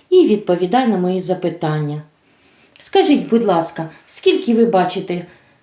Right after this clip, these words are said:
м'ячів з цифрою два? Два м'яча. А скільки ви бачите м'ячиків з цифрою один?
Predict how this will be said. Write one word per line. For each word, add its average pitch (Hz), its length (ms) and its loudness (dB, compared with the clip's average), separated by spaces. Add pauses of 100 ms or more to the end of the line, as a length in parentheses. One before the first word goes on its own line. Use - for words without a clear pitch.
(160)
м'ячів 220 640 0 (400)
з - 60 -20
цифрою 214 540 0
два? 196 380 -2 (2250)
Два 175 400 0
м'яча. 226 640 -2 (540)
А 285 120 0
скільки 381 420 2
ви 262 120 0
бачите 208 520 0
м'ячиків 269 720 -2 (180)
з - 40 -20
цифрою 277 640 0
один? 185 540 0